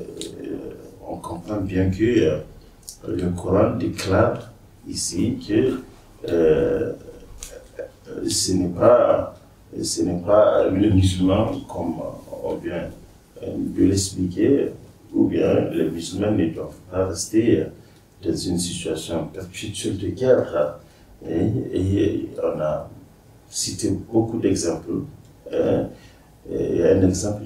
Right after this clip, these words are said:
qui me vient tout de suite même, euh, là où, quand vous prenez les huit personnes désignées par le Coran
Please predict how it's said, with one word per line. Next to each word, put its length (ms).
qui 140
me 120
vient 300
tout 100
de 80
suite 360
même, 280
euh, 400
là 120
où, 140
quand 140
vous 180
prenez 580
les 100
huit 220
personnes 460
désignées 680
par 140
le 100
Coran 420